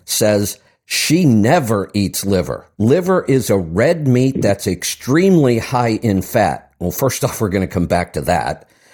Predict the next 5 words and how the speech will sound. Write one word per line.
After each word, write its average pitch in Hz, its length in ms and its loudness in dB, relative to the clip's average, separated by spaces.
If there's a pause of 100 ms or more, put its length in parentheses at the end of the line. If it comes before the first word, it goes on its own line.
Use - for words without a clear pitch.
(160)
Um, 95 520 0 (460)
Levine 117 360 2
said, 110 320 -2
"In 190 260 4
general, 123 720 -2